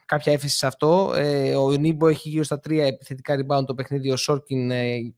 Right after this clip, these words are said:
κοντά στα δύο και ο Κόλσον, που είναι forward, έχει κοντά στα δύο επίσης. Ε, μετά, το δεύτερο στοιχείο αμυντικά πρέπει να προσέξει είναι την, ε, πίεση στα, μ,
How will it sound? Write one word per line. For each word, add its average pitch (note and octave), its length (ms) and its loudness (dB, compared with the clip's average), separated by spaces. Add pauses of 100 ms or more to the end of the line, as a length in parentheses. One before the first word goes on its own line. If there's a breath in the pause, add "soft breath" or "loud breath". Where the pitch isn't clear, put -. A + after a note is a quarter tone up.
(180)
κοντά C#3 240 2
στα C3+ 180 0
δύο B2 460 0 (540 loud breath)
και D#3+ 140 8
ο D#3 120 10
Κόλσον, E3 460 6
που D#3 220 0
είναι D#3+ 240 4
forward, C#3+ 460 6
έχει C#3 680 0
κοντά C#3 200 0
στα C#3 180 0
δύο C3+ 140 0
επίσης. B3 640 -2 (800 soft breath)
Ε, A3 260 6
μετά, A3 420 6
το A#3+ 180 8
δεύτερο A#3 280 4
στοιχείο A3+ 260 2
αμυντικά A3 500 4
πρέπει A3 160 2
να G#3+ 60 2
προσέξει G#3 380 -2
είναι G#3 220 2 (160)
την, F3+ 360 2
ε, E3 140 4
πίεση F3+ 340 0
στα, D3+ 560 4
μ, C#3+ 320 -4